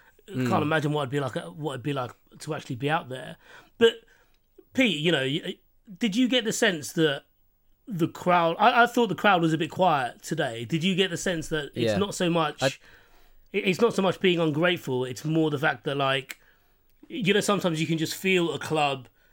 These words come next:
Speaker 1: step up and then it, the expectation steps up as well. And, like, it was almost like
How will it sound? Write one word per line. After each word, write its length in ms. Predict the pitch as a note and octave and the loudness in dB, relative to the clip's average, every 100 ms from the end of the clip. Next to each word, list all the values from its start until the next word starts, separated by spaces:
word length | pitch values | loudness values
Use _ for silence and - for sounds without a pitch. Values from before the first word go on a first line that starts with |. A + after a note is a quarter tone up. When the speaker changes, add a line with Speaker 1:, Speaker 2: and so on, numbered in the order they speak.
| _ | _
Speaker 1:
step 440 | - - F3 D3+ | -12 -6 -4 -2
up 300 | D#3+ C3 C3 - | 0 0 -2 -4
and 120 | D3 | 0
then 120 | D3 | 0
it, 280 | D3 C#3 - | 0 -4 -8
the 140 | C#3+ D#3 | -4 -4
expectation 720 | D#3 D#3+ D3 E3 D#3 - B2+ | -4 -8 -8 -4 -4 -4 -8
steps 260 | - C3+ | -8 -8
up 160 | C#3+ B2 | -10 -10
as 140 | A#2+ | -8
well. 320 | C3+ B2+ B2 C3+ | -4 -4 -6 -6
And, 120 | D#3+ | -4
like, 160 | D#3 F3 | -4 -4
it 260 | F#3+ G3+ | -4 -2
was 140 | F3 E3 | -2 0
almost 220 | G3 E3+ | 0 0
like 200 | E3 D3 | -2 -2